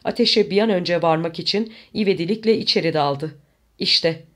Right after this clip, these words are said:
türküsünü duyuyordu Kino. Ses arka taraftan geliyordu. Huena sabah ekmeğini hazırlamak üzere mısır öğütüyordu. Bu sırada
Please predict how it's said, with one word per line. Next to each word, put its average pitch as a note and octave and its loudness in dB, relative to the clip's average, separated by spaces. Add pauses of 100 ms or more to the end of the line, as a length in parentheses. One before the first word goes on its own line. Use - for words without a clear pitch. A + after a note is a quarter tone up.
(340)
türküsünü F#3+ -4
duyuyordu E3 -2
Kino. D3+ -4 (460)
Ses G#3 -2
arka G#3+ 2
taraftan D#3+ 0
geliyordu. D3+ -4 (420)
Huena F#3+ 2 (200)
sabah A3 0
ekmeğini F3+ -2
hazırlamak F3+ -2
üzere F#3+ 0 (260)
mısır G#3+ 0
öğütüyordu. D3+ -2 (440)
Bu G#3 -2
sırada D#3 -2